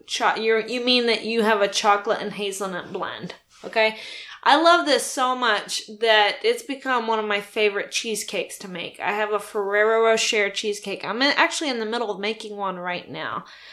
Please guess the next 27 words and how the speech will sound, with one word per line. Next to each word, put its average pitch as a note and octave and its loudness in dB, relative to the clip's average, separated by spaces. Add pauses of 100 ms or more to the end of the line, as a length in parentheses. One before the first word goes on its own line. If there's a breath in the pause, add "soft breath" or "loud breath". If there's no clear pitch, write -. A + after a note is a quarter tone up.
(260 loud breath)
Uh, F#3 6
and A3 0
I'm A3+ 0
gonna B3 -4
make B3 0
it C#4 -6
for C#4+ -2
our C4 8
church's, D4 -8 (260)
uh, A#3 6
cake D4+ -8
auction F#3+ -4
coming G3 -10
up, A#3 -4 (520 loud breath)
because B3+ 2
it's C4+ -4
that C#4 4
amazing. D4 -2 (400)
You B3+ -10
can't E4 4
go D#4 6
wrong D4 8
with C4+ -2
a C4+ 0
Ferrero C4+ 6
Rocher A#3+ 2
cake. - -4